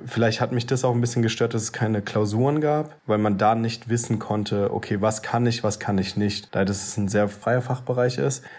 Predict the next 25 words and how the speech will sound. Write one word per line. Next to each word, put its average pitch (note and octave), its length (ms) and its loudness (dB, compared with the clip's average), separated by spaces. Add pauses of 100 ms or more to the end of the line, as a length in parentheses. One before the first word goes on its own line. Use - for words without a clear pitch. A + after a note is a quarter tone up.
(140)
ist A2+ 160 -2
es - 480 0
sehr A2+ 320 0
schwierig A#2+ 400 2
einzuschätzen, A2+ 640 0
wie G#2 60 2
gut A#2 280 0
man F#2 160 0
ist. F#2 340 -4 (160)
Das B2 220 0
fehlt C#3+ 400 0
einem, A#2+ 240 4
aber G2+ 220 2
das G#2+ 160 -2
kann A2+ 160 0
man A2 120 2
auch G#2 200 0
mit A2 120 -2
einer G#2+ 200 0 (280)
Klausur A2 440 0
nicht G#2+ 220 -4
einfangen, G2 480 0
weil F#2 100 0
jeder F#2+ 540 2
einfach - 500 -2